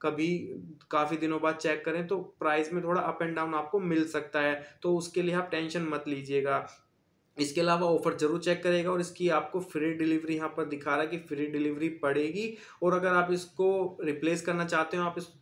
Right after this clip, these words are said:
तो आप इसको यहाँ पर सात दिन के अंदर भी रिप्लेस कर सकते हैं। यहाँ पर ये ऑप्शन दिया गया है। कलर वहाँ पर आपको काफ़ी मिल जाएंगे। उसका जो साइज़ है वो फ़ोर एम एम की इसमें मोटाई वगैरह आपको मिलेगी।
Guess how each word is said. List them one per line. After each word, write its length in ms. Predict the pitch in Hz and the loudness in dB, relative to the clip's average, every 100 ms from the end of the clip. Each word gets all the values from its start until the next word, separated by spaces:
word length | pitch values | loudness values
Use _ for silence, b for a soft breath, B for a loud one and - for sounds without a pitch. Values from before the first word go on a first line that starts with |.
| _ | _
तो 60 | 170 | 0
आप 180 | 160 160 | 0 0
इसको 240 | 160 - | -4 -4
यहाँ 140 | 175 160 | -4 -2
पर 120 | 208 | -4
सात 280 | 202 160 156 | 0 2 2
दिन 200 | 156 156 | 0 -2
के 80 | 156 | -4
अंदर 200 | 156 160 | -2 0
भी 120 | 175 | 0
रिप्लेस 400 | 160 151 190 202 | 0 2 2 0
कर 200 | - 147 | 0 -2
सकते 360 | 143 143 - 156 | 0 -4 -2 -2
हैं। 80 | |
यहाँ 100 | 156 147 | 0 0
पर 120 | 156 | 0
ये 80 | 160 | 2
ऑप्शन 340 | 151 151 180 | 0 -2 -4
दिया 200 | 156 143 | 2 4
गया 160 | 143 139 | 4 2
है। 140 | 139 143 B _ | 0 -4 B _
कलर 280 | 165 170 185 | 2 4 4
वहाँ 200 | 175 170 | 4 2
पर 140 | 175 | 2
आपको 340 | 165 156 - 202 | 2 2 0 -2
काफ़ी 340 | 160 175 175 | 2 0 0
मिल 220 | 165 147 151 | 0 0 0
जाएंगे। 320 | 151 156 185 | 0 -2 -2
उसका 240 | 180 180 | -4 -4
जो 120 | 175 180 | -4 -4
साइज़ 440 | - 151 156 160 | 0 2 2 0
है 80 | 175 | -2
वो 140 | 180 190 | -2 -4
फ़ोर 360 | - 165 180 | -2 4 4
एम 120 | 160 156 | 4 0
एम 160 | 160 | -2
की 120 | 160 | -4
इसमें 260 | 160 160 170 | -8 -6 -4
मोटाई 320 | 170 147 143 | -2 0 0
वगैरह 260 | 143 143 143 | 2 0 0
आपको 240 | 143 - | -2 -4
मिलेगी। 680 | 139 131 135 156 165 196 226 | -4 -4 0 0 -2 -4 -6